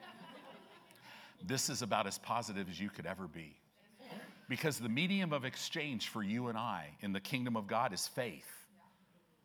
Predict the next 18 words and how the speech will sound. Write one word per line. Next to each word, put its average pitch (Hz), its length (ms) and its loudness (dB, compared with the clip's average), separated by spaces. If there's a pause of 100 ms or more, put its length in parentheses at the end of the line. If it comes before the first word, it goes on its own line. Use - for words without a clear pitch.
(600)
And, 92 240 -2
and 104 160 0
the 98 60 0
Word 139 280 4
of 139 120 0
God 123 200 4
is 101 140 -2
very 117 300 2
clear 135 480 0
how 110 120 4
to 101 80 4
walk 104 360 4
in 104 120 2
great 104 280 0
faith. 98 340 -4
It's - 220 -10
all 110 240 2
about 87 300 -2